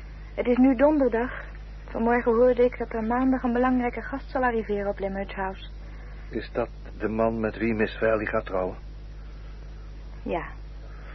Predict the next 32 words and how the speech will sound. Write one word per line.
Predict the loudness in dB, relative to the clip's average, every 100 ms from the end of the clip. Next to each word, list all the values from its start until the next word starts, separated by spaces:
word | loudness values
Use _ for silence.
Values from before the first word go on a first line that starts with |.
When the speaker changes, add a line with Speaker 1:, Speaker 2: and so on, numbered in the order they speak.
| -12 -12 -12 -12 -12 -12 -12 -12 -12 -12 -12 -12 -12 -12 -12 -12 -12 -12 -4
Speaker 2:
Laat | -2 0
ik |
dan | -2 0
vandaag | 2 2 2
nog | 2
gaan. | 4 4 0 -10 -12 -14 -14 -14 -14 -14 -14 -14 -10
Hoe | -4 -2
eerder, | -2
hoe | -2
beter. | -4 -6 -6 -6
Speaker 1:
Dat | -2
kunt | 2 2
u | 2
niet | -2 -6
doen. | -8 -8 -8
Speaker 2:
Waarom | -6 -6 -6
niet? | -12 -12 -12 -10
Speaker 1:
Het | -8 -2
enige | 2 2 2
excuus | -2 -4 -8 0
dat | 2 2
u |
kunt | 0 0
maken | 2 0 0
tegenover | 0 2 0 0
mister | -4 -4
Fairley | -6 -2 0 -2 -2
voor | -2
uw | -2 0
plotselinge | -2 -2 -2 -4 -6
vertrek | -8 -6 -6 -4
is... | -4